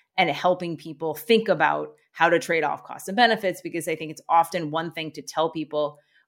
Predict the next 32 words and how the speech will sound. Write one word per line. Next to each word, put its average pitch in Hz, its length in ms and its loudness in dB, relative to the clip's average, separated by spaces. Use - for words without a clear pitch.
"Oh, 180 220 6
trade 196 300 2
the 175 60 4
costs 143 280 -4
and 165 60 -12
benefits, 180 380 -2
like, 151 140 -12
think 165 220 -6
about 151 200 0
the 156 60 -4
costs - 260 -10
and 180 80 -10
benefits." 196 480 -2
But 175 240 6
it 208 120 8
is 202 160 2
easier 208 320 2
to 202 120 -8
do 165 200 -2
that 156 260 2
if - 220 -12
you 156 360 -6
have 151 640 0
more 156 220 -4
scaffolding 180 680 -4
around, 151 440 -2
well, 165 120 -4
what 180 80 4
does 180 100 0
that 156 140 2
actually 147 400 -2
mean? 151 320 -12